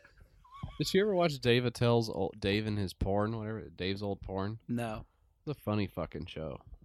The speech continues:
Speaker 1: Dave Attell would watch porno.
Speaker 2: <laughs>
Speaker 1: He'd get out his big box of porno and he'd watch it, and he'd have somebody on, and he'd wa-, and sometimes it would be the person that's in the porno, and he'd watch it with him.
Speaker 2: He'd slowly jack off.
Speaker 1: Uh, there's nothing slow about it.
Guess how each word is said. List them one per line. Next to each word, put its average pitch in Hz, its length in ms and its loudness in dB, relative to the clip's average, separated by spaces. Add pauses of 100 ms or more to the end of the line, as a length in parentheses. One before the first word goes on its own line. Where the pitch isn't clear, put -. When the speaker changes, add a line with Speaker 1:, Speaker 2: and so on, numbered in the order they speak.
(400)
Speaker 1:
Dave 117 180 0
Attell 117 360 0
would 98 100 0
watch 87 320 -2
porno. 98 600 -2 (420)
Speaker 2:
<laughs> - 60 -6 (920)
Speaker 1:
He'd 95 360 -8
get 107 160 0
out 104 120 2
his 95 120 -2
big 98 260 -2
box 87 320 -2
of 90 120 -10
porno 107 400 -4
and 78 100 -4
he'd 76 80 -6
watch 87 320 -4
it, - 80 -8
and 92 100 -6
he'd 98 80 -4
have 95 160 -4
somebody 101 380 0
on, 104 120 0
and 95 80 0
he'd 85 80 -2
wa-, 82 280 -2
and 92 160 -8
sometimes 120 360 -2
it 110 60 -2
would 78 160 -6
be 101 120 -2
the 98 100 -2
person 104 320 -4
that's 82 200 -6
in 98 120 -2
the 87 60 -4
porno, 87 480 -6
and 78 100 -8
he'd 76 80 -8
watch 78 260 -6
it - 80 -10
with 71 140 -8
him. 92 200 -10 (160)
Speaker 2:
He'd - 200 -12
slowly 113 600 -6
jack 92 340 -10
off. - 360 -14 (540)
Speaker 1:
Uh, 82 120 -10
there's 117 180 -10
nothing 90 200 -2
slow 107 340 -2
about 82 300 -4
it. - 80 -12